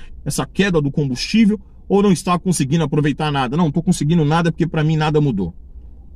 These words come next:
Beleza, galera? Deixa aí no comentário de vocês aí. Então é isso, esse foi o vídeo de hoje, espero que tenha gostado. Se gostou do vídeo, deixa aquele famoso like aí, entendeu? E,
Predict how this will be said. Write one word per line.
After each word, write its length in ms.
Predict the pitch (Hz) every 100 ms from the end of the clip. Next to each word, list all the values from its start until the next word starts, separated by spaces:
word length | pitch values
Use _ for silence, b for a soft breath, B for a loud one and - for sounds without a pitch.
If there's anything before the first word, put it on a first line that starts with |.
| - 175
Beleza, 240 | 262 208
galera? 180 | 190 143
Deixa 220 | 214 226
aí 60 | 226
no 80 |
comentário 440 | 180 214 185 185 180
de 80 | 165
vocês 380 | 170 170 151
aí. 220 | 135 101 - - - - - - - -
Então 180 | 233 220
é 60 |
isso, 180 | 135 185
esse 140 | 185
foi 80 | 208
o 40 | 175
vídeo 200 | 185 151
de 100 | 165
hoje, 260 | 202 175
espero 300 | 170 - 185
que 60 | 170
tenha 100 | 175
gostado. 340 | 156 180 180
Se 80 | 180
gostou 200 | 160 180
do 80 | 160
vídeo, 180 | 170 156
deixa 220 | 170 170
aquele 180 | 180 -
famoso 380 | 160 165 151
like 280 | 151 151 135
aí, 220 | 139 160 - B B 135
entendeu? 380 | 135 143 165
E, 200 | 170 190